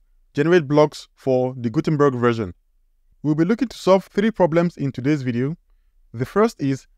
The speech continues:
how can we dynamically retrieve an image from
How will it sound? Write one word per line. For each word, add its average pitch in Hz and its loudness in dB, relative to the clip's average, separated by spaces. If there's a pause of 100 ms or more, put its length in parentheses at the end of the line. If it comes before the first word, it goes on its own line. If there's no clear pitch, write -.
(120)
how 185 0
can 143 -4
we 180 -2
dynamically 165 0
retrieve 175 -2
an - -2
image 147 0 (260)
from 160 0